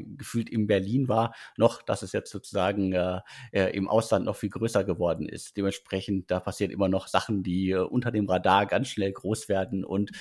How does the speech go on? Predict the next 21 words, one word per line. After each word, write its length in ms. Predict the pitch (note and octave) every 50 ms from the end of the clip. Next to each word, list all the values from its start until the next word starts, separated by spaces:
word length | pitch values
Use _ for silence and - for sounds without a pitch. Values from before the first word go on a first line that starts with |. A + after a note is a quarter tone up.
| - - _
du 80 | - F2+
hast 160 | F#2+ - -
gesagt, 380 | - F2 F2+ F2+ F#2 - -
also 240 | F2+ E2+ F2 E2+ D#2+ - - - - _
es 140 | - - -
gibt 320 | B2+ B2 B2 - - - -
sehr, 260 | - G#2 G2+ A2 A#2 A2+
sehr 160 | A#2+ A2 -
viele 280 | - A2+ G#2 G2 F#2+
Startups, 580 | F#2 - - G2+ G2 - - - F2 F2+ - -
die 260 | - G2 F2+ F#2 - -
quasi 460 | _ F#2+ F#2 F#2+ F#2 - F#2 F2+ F2+ - _ _ _ - _
offiziell 440 | - G#2+ - A#2 G2 - - G#2 F#2+
irgendwie 380 | - G2 F#2+ G2 F#2+ - G#2+ -
als, 560 | F2+ F2 F#2 G2 F#2+ - - - - - G#2
äh, 100 | G2 F#2+
U-S-Startups, 960 | - A#2 A2+ - A#2+ B2 B2 - - - - A#2 G2+ G#2 - G2 G2 A2 -
als 280 | - G2+ G2+ G2+ - _ _ _
britische 360 | - A#2+ A#2+ B2 - G#2+ - G2
Startups 480 | - - F#2+ G2+ - - F#2+ - -
fungieren, 580 | - - G2 F#2+ F#2+ G#2+ G#2 G#2+ G2+ G2 F#2